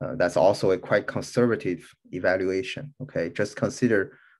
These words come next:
what this four Celsius can do to all the, um,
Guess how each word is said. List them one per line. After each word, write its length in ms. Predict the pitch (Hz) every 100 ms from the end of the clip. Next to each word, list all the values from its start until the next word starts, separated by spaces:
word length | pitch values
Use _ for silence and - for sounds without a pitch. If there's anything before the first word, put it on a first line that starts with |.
| -
what 180 | 110 110
this 180 | 107
four 200 | - 120
Celsius 500 | 107 110 101 - 90
can 200 | - 87 82
do 320 | 101 95 82 - _ _ _ _ -
to 120 | -
all 260 | 95 92
the, 400 | 92 90 82 85 - _ _ 233
um, 400 | 123 139 147 147